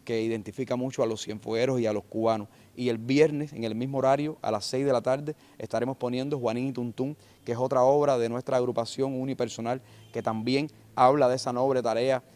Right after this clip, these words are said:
que es los emprendimientos, que es la, la noble tarea de los oficios, porque todo parte de, de un panadero que, que es Juanín.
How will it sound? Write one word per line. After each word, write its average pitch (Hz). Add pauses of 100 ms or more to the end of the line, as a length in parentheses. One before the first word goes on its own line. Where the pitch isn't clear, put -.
(140)
que 113
es 135
los 113
emprendimientos, 117
que 117
es 123
la, 117
la 110
noble 127
tarea 117
de 120
los 107
oficios, 123 (160)
porque 107
todo 120
parte 123
de, 110
de 107
un 117
panadero 113 (380)
que, 104
que 110
es 120
Juanín. 107